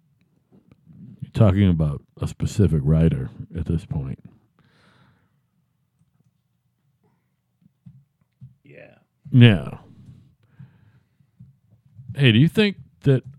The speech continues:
Speaker 1: a teacher should be fired from her job because somehow a topless photo of her showed up on, I don't know, social media or whatever?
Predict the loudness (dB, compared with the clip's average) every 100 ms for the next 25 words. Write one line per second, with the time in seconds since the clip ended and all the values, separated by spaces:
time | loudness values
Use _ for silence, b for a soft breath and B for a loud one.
0 | -2 -2 2 2 2 0 -2 -2 -2 -2
1 | -2 0 2 2 0 -2 -2 0 2 2
2 | 0 -4 -6 -8 -8 -6 -4 -2 0 -2
3 | -2 0 0 -2 -6 -4 -2 2 2 2
4 | 0 -4 -6 -8 -2 0 2 0 0 -2
5 | -6 _ _ _ _ -8 -6 -6 -10 _
6 | -20 _ _ _ _ _ -16 -16 -16 -16
7 | -4 -2 -2 -2 0 0 2 0 0 0
8 | 0 -2 -4